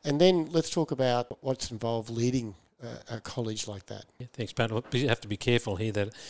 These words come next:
Speaker 2: you get me talking about Nudgee. I might go on for quite a, <laughs> quite a long time because it's a,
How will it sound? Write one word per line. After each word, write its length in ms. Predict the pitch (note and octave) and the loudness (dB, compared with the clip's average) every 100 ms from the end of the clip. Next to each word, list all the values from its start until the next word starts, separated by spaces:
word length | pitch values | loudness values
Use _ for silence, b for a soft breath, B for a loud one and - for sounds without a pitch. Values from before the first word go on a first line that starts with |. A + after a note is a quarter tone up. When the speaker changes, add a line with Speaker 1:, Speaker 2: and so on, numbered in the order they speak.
| B - | B -8
Speaker 2:
you 80 | |
get 120 | A#2+ G#2+ | -4 -2
me 80 | |
talking 240 | G2 G#2+ G2+ | 0 0 2
about 180 | G#2+ A#2+ | -2 2
Nudgee. 320 | G#2+ G2 G2 | 0 0 -2
I 20 | |
might 220 | G#2 G#2 | -2 -2
go 140 | G#2 G2+ | 0 -2
on 80 | |
for 160 | G2+ G#2+ | 0 -4
quite 440 | - D3 C3+ C3 | -6 2 10 10
a, 80 | B2 | 10
<laughs> 60 | - | 6
quite 240 | C#3+ C3+ | 10 10
a 40 | B2 | 10
long 260 | A#2+ A#2 | 8 6
time 320 | - C3 A#2+ | 6 6 6
because 320 | A#2 A2 A2+ G#2+ | 4 2 0 0
it's 180 | - | -2
a, 120 | A2+ | -4